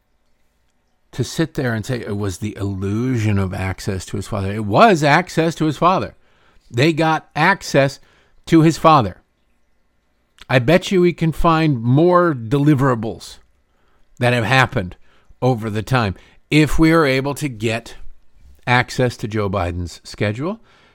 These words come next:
and access to bank records. And I bet we could find times where, let's just say, transfers of large sums of money from overseas coincide with various actions. Not big actions,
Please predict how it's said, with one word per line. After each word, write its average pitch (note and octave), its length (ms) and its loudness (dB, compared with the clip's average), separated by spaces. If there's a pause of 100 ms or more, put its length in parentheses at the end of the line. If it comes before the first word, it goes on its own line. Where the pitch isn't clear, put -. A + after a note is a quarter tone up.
(180)
and A2 440 -2
access A2 520 -4
to - 120 -8
bank G2+ 360 -6
records. D3 400 -4
And A#2+ 80 -2
I A2 80 0
bet C3 220 0
we C3 100 -2
could A#2 220 -8
find D#3+ 480 -2 (440)
times D#3 640 0
where, C#3+ 500 -2
let's D3 440 -4
just D#3+ 160 -2
say, D#3+ 100 -2
transfers D3 580 -4
of C3 220 -8
large G#2 300 0
sums G#2+ 280 -2
of G#2 140 -10
money D3+ 240 0
from - 200 -8
overseas B2 540 -4 (520)
coincide F3+ 880 -2
with C#3 200 -6 (280)
various C#3+ 720 -4 (380)
actions. - 680 -8 (440)
Not A#3+ 240 -6
big E3 220 0
actions, C#3+ 640 -4